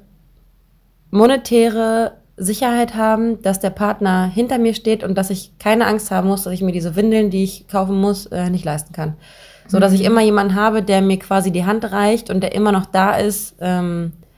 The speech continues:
Speaker 1: auf den ich mich verlassen kann. Und das habe ich irgendwie auch so eingetrichtert bekommen. Ich weiß jetzt, ich habe heute schon mal gesagt, dass das dieses osteuropäische Ding ist.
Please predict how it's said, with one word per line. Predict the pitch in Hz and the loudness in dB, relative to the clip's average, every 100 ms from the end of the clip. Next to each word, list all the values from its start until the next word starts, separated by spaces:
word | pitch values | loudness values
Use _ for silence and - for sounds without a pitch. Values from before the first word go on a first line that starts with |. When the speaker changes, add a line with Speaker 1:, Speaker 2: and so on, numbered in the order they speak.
| - | -8
Speaker 1:
auf | 185 | -2
den | 196 190 | 2 2
ich | |
mich | 190 - | 2 2
verlassen | 196 202 180 | 2 2 0
kann. | 175 165 156 - - - - - | -4 -4 -6 -16 -20 -20 -12 -4
Und | |
das | 190 | 0
habe | 214 | 0
ich | 202 | 2
irgendwie | 202 208 | 2 2
auch | 180 | 0
so | - | 0
eingetrichtert | 202 226 247 254 - | 0 0 -2 -4 -6
bekommen. | 233 254 190 | -2 -2 -2
Ich | 180 | -4
weiß | 170 | -6
jetzt, | 165 - - | -6 -10 -14
ich | 156 | -12
habe | - - - | -12 -10 -6
heute | 170 170 | -4 -4
schon | 175 | -2
mal | 165 | -2
gesagt, | 160 160 160 | -2 -4 -4
dass | |
das | 175 160 | -6 -6
dieses | 165 151 | -4 -6
osteuropäische | 151 180 165 - 170 156 | -8 -6 -6 -4 -4 -4
Ding | 190 220 | 0 2
ist. | 247 | 0